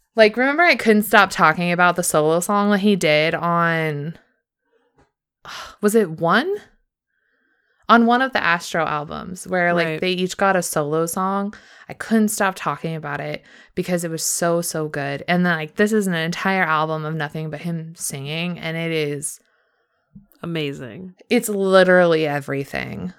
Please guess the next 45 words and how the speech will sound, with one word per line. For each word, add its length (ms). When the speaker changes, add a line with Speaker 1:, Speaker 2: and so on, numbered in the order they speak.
Speaker 1:
Like, 340
every 340
single 400
song 520
is 260
so 640
good. 520
I 120
haven't 500
bought 240
the 120
album, 400
but 100
I'm 160
going 360
to. 320
Like, 140
I 100
know 220
I'm 200
going 300
to 180
because 260
I 80
also 220
collect 380
Astro, 520
and 220
I 600
don't 220
care 240
if 120
he 120
left 260
the 60
group. 300
He's 160
still 200
a 40
part 220
of 100
it 100
in 120
my 120
heart. 280